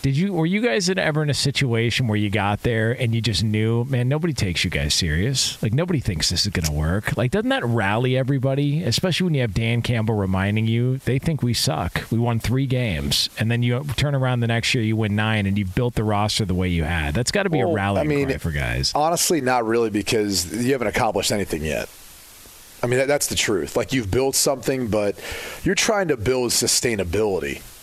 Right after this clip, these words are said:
Speaker 2: You're, you're trying to build a team that it's gonna be there. Like, for example, if I was to ask you guys about the New England Patriots, you guys might say, like, "Hey, we,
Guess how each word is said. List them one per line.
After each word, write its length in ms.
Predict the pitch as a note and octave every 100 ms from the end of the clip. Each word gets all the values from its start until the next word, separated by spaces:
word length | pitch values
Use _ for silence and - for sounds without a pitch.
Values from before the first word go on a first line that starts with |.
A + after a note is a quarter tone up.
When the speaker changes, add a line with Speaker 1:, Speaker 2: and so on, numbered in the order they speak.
| -
Speaker 2:
You're, 140 | C#3+ D#3
you're 140 | F3
trying 300 | - G3 F3+
to 80 | C3+
build 340 | G#2 C3 C3
a 60 | G#2
team 400 | - C3+ B2+ A2
that 280 | G#2+ G2+ - - - -
it's 240 | C#3 C#3+ -
gonna 220 | D#3 A#2+
be 320 | F2+ A2 A#2
there. 340 | G2 F2 D#2 D2+
Like, 180 | B2+ C#3
for 440 | - - - G3+
example, 500 | E3+ C3 G#2+ - D2+ - - - - - -
if 100 | D3
I 80 | G#3+
was 140 | C4
to 100 | F#3+
ask 180 | D#3+ -
you 60 |
guys 160 | D#3 C3+
about 140 | B2
the 60 | A2+
New 100 | A#2
England 180 | G#2 F#2+
Patriots, 380 | A#2+ - - E3+
you 100 | E4
guys 180 | C#4+
might 220 | D#3 C3+ -
say, 240 | - C3
like, 320 | A2+ G#2 F#2+
"Hey, 260 | - B2 A2
we, 160 | A2+